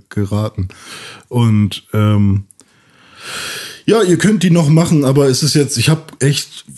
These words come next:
erstmal vielen Dank, falls ihr das gemacht habt, weil ich hab echt ziemlich viele, ähm,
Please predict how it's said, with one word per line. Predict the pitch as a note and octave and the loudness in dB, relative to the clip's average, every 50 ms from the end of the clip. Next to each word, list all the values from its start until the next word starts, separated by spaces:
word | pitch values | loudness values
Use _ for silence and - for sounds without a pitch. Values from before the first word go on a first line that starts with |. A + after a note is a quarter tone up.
| - - | -8 -4
erstmal | B2+ C3+ B2 C#3 - | -2 0 0 0 0
vielen | - D3+ C#3+ C3+ | 0 0 0 2
Dank, | B2 C#3 C#3+ D#3 E3+ - | 2 2 2 2 0 0
falls | - - C#3 C3 B2+ - | -2 -2 -2 -2 0 0
ihr | C#3 | 0
das | B2 C3 B2 - - | 0 0 0 0 0
gemacht | A#2+ A#2+ C#3 D#3 - - | 0 2 2 0 0 0
habt, | F3 D#3 - - | -2 -2 0 0
weil | B2 B2 B2+ B2 | 0 2 2 2
ich | A#2 - | 0 0
hab | C#3+ B2 A#2+ C3 | -2 -2 -2 -2
echt | C3+ B2+ - - - - | -2 -2 -2 -6 -4 -2
ziemlich | - D#3 D3 C3+ A#2+ - | 0 0 2 0 0 -2
viele, | - C#3+ C#3+ C3+ C3+ C3 B2+ B2 A#2 G#2+ E2+ G#2+ A#2+ | -2 -2 0 2 2 2 2 2 0 0 -2 -2 0
ähm, | B2 A#2+ A#2 A2+ A2 G#2+ G#2 G2+ | 2 2 2 2 2 0 0 -2